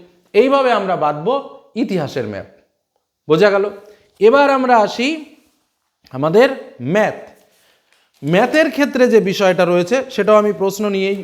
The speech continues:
আম, আলোচনা করি। ম্যাথের ক্ষেত্রে যদি আমরা লক্ষ্য করি, তাহলে আমাদের, আহ, রাশিবিজ্ঞানের ক্ষেত্রে আমাদের একটা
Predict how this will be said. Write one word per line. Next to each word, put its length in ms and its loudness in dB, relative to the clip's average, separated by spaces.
আম, 500 -6
আলোচনা 380 0
করি। 300 -2
ম্যাথের 320 2
ক্ষেত্রে 300 -4
যদি 220 2
আমরা 200 2
লক্ষ্য 320 -2
করি, 240 -2
তাহলে 420 0
আমাদের, 380 -2
আহ, 400 0
রাশিবিজ্ঞানের 800 -2
ক্ষেত্রে 300 -4
আমাদের 420 -2
একটা 460 0